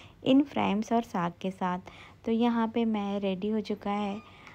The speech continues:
और ये रहा फ्राइम्स और बना हुआ साग जो बहुत ही यम्मी है। जब भी आप महर सर्व करें, थोड़ा सा देसी घी इसमें डाल दें, जिससे इसका टेस्ट और भी बढ़ जाएगा। तो ये इस तरह से मैंने यहाँ पे सर्व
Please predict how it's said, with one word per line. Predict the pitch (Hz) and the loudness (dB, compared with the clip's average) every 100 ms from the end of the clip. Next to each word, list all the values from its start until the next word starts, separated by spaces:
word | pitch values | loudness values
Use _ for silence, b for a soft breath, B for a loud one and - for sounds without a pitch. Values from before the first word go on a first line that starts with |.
| B - | B -2
और | 214 220 | 0 2
ये | 214 220 | 2 2
रहा | 208 208 202 | 2 0 -2
फ्राइम्स | - 196 185 208 220 | 0 0 2 0 -2
और | - 202 | -4 -2
बना | 190 185 190 | 0 0 0
हुआ | 202 196 | 0 -2
साग | 196 190 180 185 B B B - - | -2 -2 0 -2 B B B -14 -2
जो | 208 - | -2 0
बहुत | 196 214 214 214 | -2 0 0 0
ही | 202 | -2
यम्मी | 196 196 202 | 0 0 0
है। | 202 | -2
जब | 190 214 | -2 0
भी | 226 254 | 0 0
आप | 208 196 196 | 2 0 0
महर | 202 202 196 208 B B B | -2 0 0 -2 B B B
सर्व | - 226 226 226 | -2 4 4 2
करें, | 226 208 214 | 2 2 2
थोड़ा | - 240 233 | -2 0 2
सा | 240 226 | 2 -2
देसी | 190 190 226 214 | 0 -2 -2 -4
घी | 190 208 220 | -2 -2 -2
इसमें | 208 214 196 | -2 -4 -2
डाल | 190 185 190 | -4 -4 -2
दें, | 220 247 | -2 0
जिससे | 226 226 254 | -2 2 2
इसका | 240 - 202 | 0 0 0
टेस्ट | 208 240 - | 4 2 4
और | - 190 | 4 4
भी | 190 190 | 4 2
बढ़ | 190 185 | 2 2
जाएगा। | 190 190 190 190 190 | 4 4 4 4 2
तो | 196 208 | 2 -2
ये | 202 226 254 | 2 2 2
इस | 226 | 0
तरह | - 208 | -2 -2
से | 208 220 | 0 -2
मैंने | 208 190 196 | 0 0 0
यहाँ | 202 190 | 0 0
पे | 196 | -2
सर्व | 196 196 | 0 0